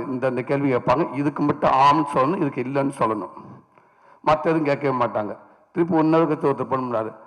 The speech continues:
"அதெல்லாம் இல்ல, இந்த கேள்வி கேட்பாங்க, இதுக்கு நீ எஸ்ன்னு சொல்லணும், இதுக்கு நீங்க நோன்னு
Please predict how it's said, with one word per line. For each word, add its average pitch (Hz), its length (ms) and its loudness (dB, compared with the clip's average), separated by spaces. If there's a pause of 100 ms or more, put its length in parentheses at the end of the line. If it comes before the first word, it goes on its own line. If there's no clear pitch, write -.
(120)
"அதெல்லாம் 131 400 -2
இல்ல, 131 240 -4 (160)
இந்த 175 260 -2
கேள்வி 185 340 0
கேட்பாங்க, 156 360 0
இதுக்கு 175 360 -2
நீ 160 120 0 (100)
எஸ்ன்னு 190 380 -4
சொல்லணும், 175 320 0
இதுக்கு 147 240 -4
நீங்க 135 160 -4
நோன்னு 139 200 2